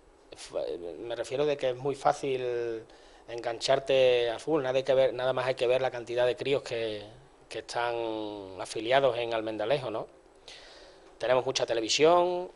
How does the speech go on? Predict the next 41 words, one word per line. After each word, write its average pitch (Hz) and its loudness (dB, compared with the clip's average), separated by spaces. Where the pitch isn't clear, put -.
Es 110 -10
verdad 117 2
que 117 0
hoy 113 2
en 117 -4
día 117 -2
quieres 113 -4
ver 117 -4
cualquier 117 -4
partido 117 -6
de 113 0
cualquier 110 -4
liga 123 0
y 101 -10
en 101 -14
cualquier 107 -8
sitio, 107 -4
pues, 95 -8
pues 104 -6
encuentras 127 -2
una 123 0
cobertura 123 2
en 120 0
ese 120 -4
sentido 127 0
para 120 0
poder 120 2
satisfacer 123 -4
tu, 120 -4
tus 117 -6
necesidades. 135 2
Pero 120 -2
nosotros 127 2
lo 147 6
que 135 -2
sí, 131 0
lo 127 2
que 120 -6
sí 131 -4
pretendemos 139 0
es, 131 -2